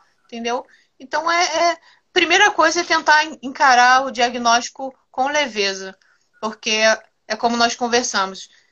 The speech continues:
Diabetes é uma doença que, que ela mata, precisa ser controlado, né? É... problema cardíaco mata. E assim vai. Existem outras, outras patologias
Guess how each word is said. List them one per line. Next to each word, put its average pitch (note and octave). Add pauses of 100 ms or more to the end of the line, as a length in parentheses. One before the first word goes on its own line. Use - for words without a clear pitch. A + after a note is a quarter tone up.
(240)
Diabetes A#3
é C4+
uma B3
doença A3+
que, - (420)
que -
ela G#3+
mata, G#3+
precisa G#3+
ser A3+
controlado, G3 (160)
né? G3+ (540)
É... F#3+ (480)
problema A#3+
cardíaco B3
mata. G3+ (200)
E B3
assim F#4+
vai. D4+
Existem C#4+
outras, E4 (140)
outras C#4+
patologias B3